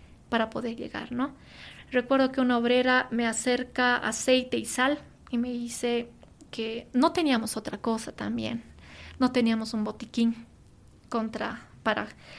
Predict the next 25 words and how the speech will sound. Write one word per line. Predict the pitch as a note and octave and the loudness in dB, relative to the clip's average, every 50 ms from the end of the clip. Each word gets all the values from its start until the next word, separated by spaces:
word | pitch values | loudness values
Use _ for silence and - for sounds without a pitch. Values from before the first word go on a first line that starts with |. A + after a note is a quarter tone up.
| - - - - - - | -18 -20 -20 -20 -8 -2
que, | - A#3+ A3+ A3+ A3+ A3+ A3+ A3+ | 0 0 2 2 0 -2 -2 -2
para | - A3+ G#3+ A3+ A3+ | -2 0 0 0 -2
curar | - A3+ A3 A3+ A3+ | -2 0 0 0 0
las | A#3 A#3 - | 0 -4 -6
quemaduras. | - A3 A3 A3+ A#3 A#3 A#3 A#3 A#3+ A#3+ A#3+ A#3 - - - - - - - - - - - - - - - - - - - - - - - - - - - - - - - | -6 -6 -4 -4 -2 -2 0 0 0 -2 -2 -4 -6 -10 -14 -20 -20 -20 -20 -20 -20 -20 -20 -20 -20 -20 -20 -20 -20 -20 -20 -20 -18 -18 -18 -20 -20 -20 -20 -20 -8 0 2
Eh, | C4 A#3+ | 2 2
tampoco | A#3 - B3 - C4+ C4+ C4+ B3+ | 4 4 4 4 4 4 4 4
tenía | C4+ A#3+ A#3 A3+ | 2 4 4 4
una | A3+ A3 G#3+ G#3+ | 4 2 0 -2
pastilla | - G#3 G#3 - - - A#3 A3+ A#3 A3+ | -2 -4 -4 -4 -2 0 0 2 2 0
que | A3+ A3 | 0 -2
me | G#3+ A3 | -2 -2
pueda | G#3 A3+ A3 G#3+ | 0 2 2 4
aliviar | G#3 G#3+ G#3+ G#3 G#3 G#3+ G#3+ | 4 2 0 2 2 2 2
el | A3 A#3 A#3 | 0 -2 -4
dolor, | A3+ G#3+ G#3 G#3+ G#3+ A3 A3+ A3 - - - - - - - - | -4 -4 -2 0 0 0 0 -2 -6 -12 -16 -20 -20 -20 -12 -6
que | - A3 | -2 -2
era | G#3+ D4 C#4 | 0 0 -2
totalmente | - - A3 G#3 - G#3+ G#3+ A3 G#3+ G#3+ G#3+ G#3 A#3+ | -4 -6 -6 -4 -2 0 0 0 0 -2 -4 -6 -8
fuerte. | A#3 - - A#3+ A#3 A3+ A3+ A#3 - - - G#3+ A3 A3+ A#3 A#3 - - - - - - - - - - - - - | -12 -8 -4 -2 0 0 -2 -4 -6 -4 -2 -2 0 0 -2 -4 -6 -12 -20 -20 -20 -20 -20 -20 -20 -20 -20 -14 -6
Eh, | - - A3+ A3+ A3+ A3+ A3+ G#3+ G#3+ - G#3+ | -2 0 2 2 4 2 2 2 0 2 4
bueno, | D4 F4+ G4 - - | 6 6 6 6 4
lo | A#3 A3+ C4+ C4+ C4 - - - | 2 2 2 2 2 0 -4 -2
único | - C#4 E4 F4+ F4+ F4+ - E4 D#4+ D#4+ | 0 2 2 2 0 0 0 0 0 0
que | - B3+ A#3+ A#3 - - - D2+ - F2 - - | 0 -2 0 0 0 0 -2 -2 -4 -6 -8 -10